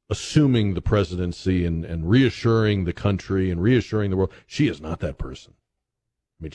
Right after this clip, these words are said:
it, it's just not that the, the, all the, the, the stuff we were talking about yesterday, all the speculation about Gavin Newsom and this one, that one, that's a way of saying, "Oh, no way are we letting her be president." Two ten, five nine nine, fifty-five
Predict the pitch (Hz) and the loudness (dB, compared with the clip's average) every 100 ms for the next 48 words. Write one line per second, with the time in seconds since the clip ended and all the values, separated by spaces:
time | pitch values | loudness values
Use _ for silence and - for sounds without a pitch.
0 | - 104 - 104 - 113 - 101 90 90 | -12 -14 -4 -4 0 -2 0 0 0 -4
1 | _ _ _ _ _ _ _ _ _ _ | _ _ _ _ _ _ _ _ _ _
2 | _ _ _ - 123 - 147 95 135 - | _ _ _ -2 -2 -2 -8 2 2 2
3 | 156 107 123 - _ 143 156 165 165 135 | -14 -2 -2 -2 _ 4 6 6 4 2
4 | - - 120 - 127 - 143 120 107 117 | -6 -8 -8 -6 -8 0 2 2 2 2
5 | 107 104 98 101 98 135 131 - 107 101 | 2 2 0 2 4 4 2 0 -2 0
6 | 101 95 - 85 85 - 101 95 90 90 | 0 0 -2 -4 -4 0 0 2 0 -2
7 | - 95 87 90 90 98 87 - - _ | -2 -4 -2 -2 -2 -2 -4 -8 -20 _
8 | 92 120 139 - 113 107 101 80 - 101 | 0 2 2 2 4 4 4 0 -4 0
9 | 95 85 73 76 _ _ _ - 110 101 | 0 -2 -6 -12 _ _ _ 0 2 4
10 | 127 120 80 92 104 82 71 67 80 85 | 4 2 0 0 0 0 -4 -6 -4 -4
11 | 78 80 76 73 80 76 71 - _ _ | -4 -6 -8 -6 -6 -6 -10 -20 _ _
12 | _ _ _ _ _ _ _ _ _ _ | _ _ _ _ _ _ _ _ _ _
13 | _ _ _ _ _ _ - _ _ - | _ _ _ _ _ _ -20 _ _ 0
14 | 156 135 143 113 90 123 113 95 110 101 | 0 2 0 0 2 2 2 0 0 0
15 | 101 107 95 - 104 98 - 95 92 87 | 0 0 0 -2 -2 -2 0 2 2 0
16 | 76 | -4